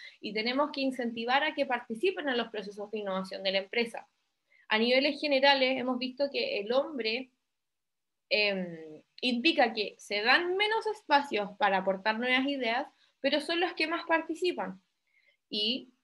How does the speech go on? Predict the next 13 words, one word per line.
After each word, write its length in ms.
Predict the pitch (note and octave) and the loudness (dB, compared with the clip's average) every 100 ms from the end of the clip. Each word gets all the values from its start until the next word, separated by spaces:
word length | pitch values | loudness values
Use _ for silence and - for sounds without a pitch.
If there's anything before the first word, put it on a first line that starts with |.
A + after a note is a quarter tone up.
| - | -4
la 200 | G#3+ A3+ | 2 4
mujer 540 | C4+ D4 E4 D#4 F4 - | 4 4 4 4 2 -6
indica 500 | G#3+ G#3+ B3+ C#4 C#4 | -4 -2 2 4 4
que 120 | C4 | 2
hay 280 | A#3+ A#3+ - G#3+ | 0 0 -4 -2
más 400 | A3+ D#4 G#4 D4+ | 4 4 4 2
espacios, 580 | C4+ - F#3+ F#3+ C#4 C#4 | -4 0 0 2 0 0
pero 200 | C#4 C#4+ | -2 -2
son 260 | C4+ C4 C4+ | 0 0 0
las 180 | C#4+ - | 0 -2
que 140 | B3 | -4
menos 440 | A3+ B3 B3+ A#3+ - | 0 2 2 -2 -4
participan. 760 | A#3 A3+ A3+ A3 A#3 - - | -6 -4 -8 -6 -6 -6 -12